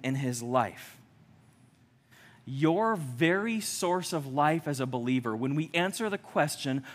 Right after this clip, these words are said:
"What does it mean to be a Christian? What does it look like to be a Christian?" The only answer is we are united inextricably, inseparably with the life of Jesus.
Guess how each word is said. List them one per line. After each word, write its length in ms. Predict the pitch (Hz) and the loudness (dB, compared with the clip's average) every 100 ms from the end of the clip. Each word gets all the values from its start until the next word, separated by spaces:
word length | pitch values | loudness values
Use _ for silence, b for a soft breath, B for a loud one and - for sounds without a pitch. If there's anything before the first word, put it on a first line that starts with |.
| B | B
"What 160 | 175 175 | 2 2
does 120 | 165 | -2
it 120 | 143 | -2
mean 340 | 151 160 190 | 0 0 0
to 100 | 180 | -2
be 200 | 165 151 | 0 0
a 80 | 143 | 0
Christian? 480 | - 147 135 143 135 | -2 -6 -4 -2 0
What 80 | 147 | 0
does 160 | 147 | -2
it 100 | 143 | -4
look 320 | 127 139 170 185 | -4 -2 0 0
like 200 | 170 165 | -2 -2
to 60 | |
be 160 | 147 147 | 0 0
a 40 | |
Christian?" 560 | 143 - 170 - 135 123 B B B | 0 -4 -4 -4 -4 -6 B B B
The 160 | 180 - 175 | -6 -4 2
only 540 | 196 220 233 240 240 | 4 4 4 2 -2
answer 440 | 226 226 - 175 | 0 0 0 0
is 160 | 175 165 | 2 2
we 220 | 160 175 | 2 2
are 80 | 175 | 2
united 1080 | 156 170 160 156 165 208 220 190 135 104 - b b b b - | 2 0 0 0 6 8 10 8 4 0 -8 b b b b -2
inextricably, 1160 | 240 294 294 - - - 254 233 185 147 101 - B B B | 2 4 4 2 0 0 0 2 2 4 2 -2 B B B
inseparably 1300 | 240 285 294 208 - - 294 233 185 160 135 131 131 B 143 | 4 6 6 6 4 6 4 4 4 4 4 2 2 B -4
with 140 | 143 | -2
the 80 | 135 | 2
life 260 | 135 131 | 2 2
of 60 | 120 | -2
Jesus. 720 | 113 127 104 - - - - | -4 -4 -4 -10 -10 -10 -12